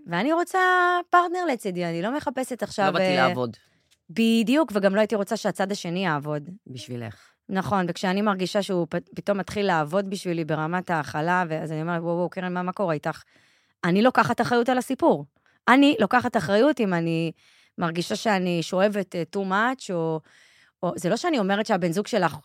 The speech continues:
Speaker 1: הוא חבר, הוא אמור
Speaker 2: כן.
Speaker 1: להיות קודם כל פרטנר, שלא יצא מפה שאני אומרת שלהפך, שיח בריא זה הדבר הכי נפלא, הכלה, זה הדבר הכי מהמם שיכול להיות, חברות, אמפתיה, רוך,
Speaker 2: תקשורת.
Speaker 1: חמלה, חד משמעית. אני פשוט אומרת, זה שאם יש לך פצעים מהעבר,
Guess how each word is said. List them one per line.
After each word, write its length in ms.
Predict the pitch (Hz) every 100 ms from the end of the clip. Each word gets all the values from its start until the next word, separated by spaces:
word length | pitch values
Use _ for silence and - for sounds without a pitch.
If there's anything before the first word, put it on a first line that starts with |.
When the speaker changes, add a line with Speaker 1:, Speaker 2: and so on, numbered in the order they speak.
| 143 165 - - -
Speaker 1:
הוא 120 | 139
חבר, 420 | 160 147 220 196 143 165 _
הוא 120 | 165
אמור 160 | 165 226
Speaker 2:
כן. 40 |
Speaker 1:
להיות 180 | 226 214
קודם 260 | 226 208
כל 160 | 185 208 -
פרטנר, 520 | 202 202 220 190 143 - _ _ _
שלא 260 | - 175
יצא 280 | 226 - 226
מפה 260 | 233 - 190
שאני 260 | 202 180
אומרת 340 | 175 196 196 190
שלהפך, 720 | 180 165 160 311 180 208 -
שיח 220 | - 190 175
בריא 240 | 160 190
זה 60 | 180
הדבר 160 | 160
הכי 240 | 185 156 208
נפלא, 420 | 180 - 196 190 220 _ - -
הכלה, 460 | 180 160 185 185 190 - - -
זה 80 | -
הדבר 140 | 180 202
הכי 380 | 175 143 -
מהמם 280 | 233 226 226
שיכול 300 | 220 220 226
להיות, 160 | 220 220
חברות, 460 | - 165 180 214
אמפתיה, 500 | 190 165 214 220 233 214 - - -
רוך, 240 | 190 226 143
Speaker 2:
תקשורת. 160 | 139 175
Speaker 1:
חמלה, 240 | 208 233 226 - -
חד 240 | 139 254
משמעית. 580 | 269 277 - 214 233 196 -
אני 160 | 175
פשוט 340 | 170 160 220 202
אומרת, 440 | 175 190 175 170 _ - - _
זה 180 | - 160
שאם 840 | 156 170 156 151 151 - _ 175 175
יש 140 | 214
לך 140 | - 165
פצעים 380 | - 175 175
מהעבר, 440 | 185 151 147 185